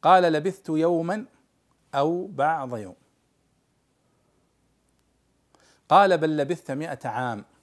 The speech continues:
فانظر إلى طعامك وشرابك لم يتسنه، وانظر إلى حمارك ولنجعلك آية للناس، وانظر إلى العظام كيف ننشزها ثم نكسوها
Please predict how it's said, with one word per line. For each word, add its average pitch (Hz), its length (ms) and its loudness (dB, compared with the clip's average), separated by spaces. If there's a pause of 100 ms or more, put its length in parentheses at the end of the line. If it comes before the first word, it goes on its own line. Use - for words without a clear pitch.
(180)
فانظر 165 360 -2
إلى 143 400 -2 (140)
طعامك 156 480 0
وشرابك 151 720 -4 (140)
لم 165 380 -4
يتسنه، 123 840 -6 (1400)
وانظر 190 600 0 (960)
إلى 156 260 2
حمارك 135 580 -6 (240)
ولنجعلك 131 720 -4
آية 135 420 -4
للناس، 104 640 -14
وانظر 156 320 -4
إلى 139 200 -8
العظام 139 600 -2 (360)
كيف 151 280 -2
ننشزها 131 840 -6 (500)
ثم 139 260 -4
نكسوها 143 720 -10